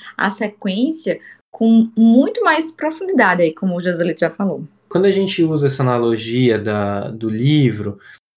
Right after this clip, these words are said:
Speaker 2: a gente pode pensar que esses cromossomos, eles são como se fossem livros numa estante.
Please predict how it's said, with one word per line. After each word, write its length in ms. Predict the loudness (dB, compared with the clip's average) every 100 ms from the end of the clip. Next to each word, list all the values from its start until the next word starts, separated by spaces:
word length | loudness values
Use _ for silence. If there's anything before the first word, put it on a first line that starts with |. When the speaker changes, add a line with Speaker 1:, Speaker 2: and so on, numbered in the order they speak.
| -6
Speaker 2:
a 80 |
gente 240 | -2 -2 0
pode 240 | 0 0
pensar 640 | -2 -2 0 0 0 -2 -4
que 320 | -2 -2 0
esses 380 | -2 -2 -6 -6
cromossomos, 920 | 0 0 0 -2 -2 0 0 0 0
eles 180 | -2 -4
são 220 | -4 -6
como 320 | -4 -4 -4
se 100 | -8
fossem 460 | -4 0 0 0 0
livros 400 | 0 -2 -4 -2
numa 220 | 0 0
estante. 640 | 0 0 0 0 -10 -20